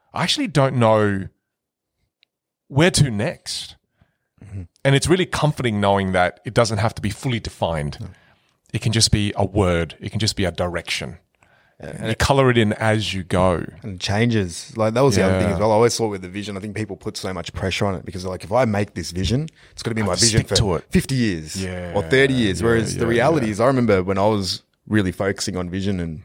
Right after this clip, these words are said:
Speaker 2: say, purpose,
Speaker 1: Hmm.
Speaker 2: it was evolving on, like, a monthly basis or six monthly basis where something else would get added in as I learnt more about myself or I opened a few more doors and then embarked on those. So,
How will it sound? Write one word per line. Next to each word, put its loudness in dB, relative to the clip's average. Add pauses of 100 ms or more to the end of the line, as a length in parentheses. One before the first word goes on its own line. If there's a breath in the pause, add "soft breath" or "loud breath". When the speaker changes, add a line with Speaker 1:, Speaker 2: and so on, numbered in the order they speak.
(160)
Speaker 2:
say, -6
purpose, -4
Speaker 1:
Hmm. 0
Speaker 2:
it -4
was 0
evolving 4
on, 4
like, -2 (320)
a 0
monthly 2
basis 0
or 2
six -2
monthly 2
basis 2
where 2
something -2
else -2
would -8
get -2 (360 loud breath)
added 2
in -6
as -4
I 0
learnt 0
more 4
about 4
myself 2
or 4
I 2
opened 0
a -6
few -8
more -2
doors 2
and 2
then 2
embarked 0
on -2
those. -4
So, -2